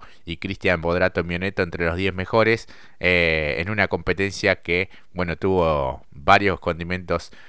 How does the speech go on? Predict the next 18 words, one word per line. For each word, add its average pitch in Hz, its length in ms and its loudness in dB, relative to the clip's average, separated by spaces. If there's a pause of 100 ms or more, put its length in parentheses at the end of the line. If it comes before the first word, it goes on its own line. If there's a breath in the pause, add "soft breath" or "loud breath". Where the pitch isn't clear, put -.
(160 loud breath)
importantes. 131 1080 4 (300 soft breath)
El 87 380 -2
campeonato 123 500 2
sigue 143 560 -2
encabezado 98 560 2
por 127 220 2
Tedeschi 107 560 -2
con 87 160 -2
ciento 110 260 -6
setenta 90 400 -6
y 98 40 2
dos 98 100 -2
puntos, 151 500 0
seguido 107 380 -2
por 101 180 0
Abdala, 101 500 2 (340 soft breath)
as-, - 300 -4
eh, 85 200 -2